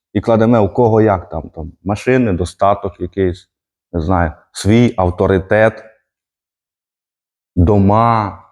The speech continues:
я не знаю, кар'єра, робота. Що ми важимо, ставимо разом з тим, котрий прийде і то все унічтожить повністю. Він повністю унічтожить то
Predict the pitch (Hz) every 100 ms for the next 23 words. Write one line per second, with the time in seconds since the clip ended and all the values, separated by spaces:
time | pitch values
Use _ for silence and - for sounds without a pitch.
0 | _ 98 98 101 92 101 92 101 113 107
1 | 92 85 92 110 110 92 - _ _ -
2 | 185 202 170 135 175 151 139 127 - -
3 | - - 185 160 143 180 151 135 123 -
4 | - 170 175 226 220 - - - 190 190
5 | 147 123 - 151 180 208 208 196 135 120
6 | 190 170 - 180 143 139 131 - 180 165
7 | 135 - - 170 120 92 - 98 92 95
8 | _ _ _ _ _ _ _ _ _ _
9 | _ 135 156 - 175 151 123 131 131 123
10 | 151 131 113 - 139 107 -